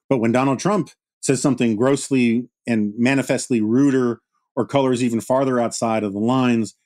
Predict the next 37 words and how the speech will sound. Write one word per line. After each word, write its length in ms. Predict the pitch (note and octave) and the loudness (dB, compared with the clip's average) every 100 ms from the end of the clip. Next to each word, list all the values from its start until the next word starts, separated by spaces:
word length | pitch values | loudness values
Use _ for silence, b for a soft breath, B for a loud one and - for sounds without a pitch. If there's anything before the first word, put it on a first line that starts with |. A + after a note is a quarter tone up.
| _ _ | _ _
he 80 | C3+ | -2
falls 320 | - C3+ A2 | 0 -2 -2
back 300 | A2+ A2 A2 | -2 -4 -4
on 100 | A2 | -4
this 160 | G#2+ | -4
thing. 140 | - A#2 | -2 -2
Well, 140 | A2+ | 0
he 220 | A2+ D#3+ | 0 2
was, 260 | D#3+ C3+ A2+ _ _ _ | 2 0 -4 _ _ _
he's 200 | F#3 D3+ | 0 0
a 60 | |
disruptor. 680 | C3+ A#2+ - B2 A2+ B2+ A#2 | 0 -2 -2 -2 -2 -2 -2
He's 240 | G#2+ E3 C3+ | 0 0 2
in 160 | C3 | 2
there 360 | A#2+ A#2 A2+ A2 _ _ | 2 0 -2 -6 _ _
to 100 | - | -8
fight 380 | G#2+ - C3 B2+ | -6 -2 -2 -4
for 80 | A#2 | -4
the 60 | |
American 380 | A#2 A2+ G#2+ G#2 | 0 0 0 -4
people 320 | G2 D3 B2+ B2 | 0 0 0 -4
and 80 | |
to 80 | G#2+ | -2
make 200 | G#2+ B2 | -2 0
America 340 | A#2+ A2+ G#2+ G2 | 0 -2 -4 -4
great 240 | B2+ C3+ | -2 0
again. 420 | A#2+ A#2+ A#2 G#2+ - _ _ _ | 0 -2 -2 -4 -8 _ _ _
And 80 | A#2 | -2
you 100 | A#2 | -2
shouldn't 300 | - D3 B2 | 0 0 0
hold 200 | A#2 A2+ | -2 -2
him 120 | G#2+ | -2
to 80 | G#2 | -2
that 280 | G#2 G#2 F#2+ | -2 -4 -6
standard. 480 | - - E2+ - _ _ _ _ _ _ _ b _ | -20 -14 -12 -12 _ _ _ _ _ _ _ b _
And, 520 | B2+ C3 B2+ A#2+ A#2 - | 0 2 2 0 -2 -6
um, 520 | B2 A#2 A2+ G#2+ G#2 | -4 0 0 -2 -4